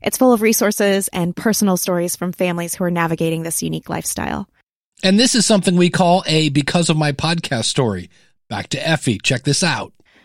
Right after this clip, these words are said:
Speaker 1: I'm also super excited to share that it's also now streaming on the Disorder Channel as an interactive talk show called Once Upon a Gene T V. Hooray! You can find me at once upon a gene dot com.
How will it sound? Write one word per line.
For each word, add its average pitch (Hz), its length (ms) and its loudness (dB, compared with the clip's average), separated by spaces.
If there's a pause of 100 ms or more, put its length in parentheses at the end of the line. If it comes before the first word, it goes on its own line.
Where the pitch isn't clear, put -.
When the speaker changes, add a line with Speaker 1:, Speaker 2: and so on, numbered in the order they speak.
(300)
Speaker 1:
I'm 214 80 4
also 208 400 4 (280)
super 240 360 4
excited 170 420 0
to 196 80 -6
share 165 300 -2
that 160 180 -2
it's - 220 -6
also 190 320 0
now 175 260 0
streaming 185 680 -2
on 180 160 0
the 175 100 0
Disorder 175 400 -2
Channel 247 420 0 (360)
as 185 160 0
an 190 80 2
interactive 175 480 -2
talk - 260 -4
show 165 180 0
called 165 320 -4
Once 190 220 0
Upon 220 220 0
a 202 40 0
Gene 180 300 -4
T 170 240 -4
V. 156 320 -10 (140)
Hooray! 719 1700 2
You 226 140 4
can 233 140 2
find 196 280 -2
me 190 240 -4
at 170 220 -4
once 185 160 -4
upon 190 180 -2
a 180 80 -2
gene 165 240 -8
dot 160 220 -8
com. 190 360 -10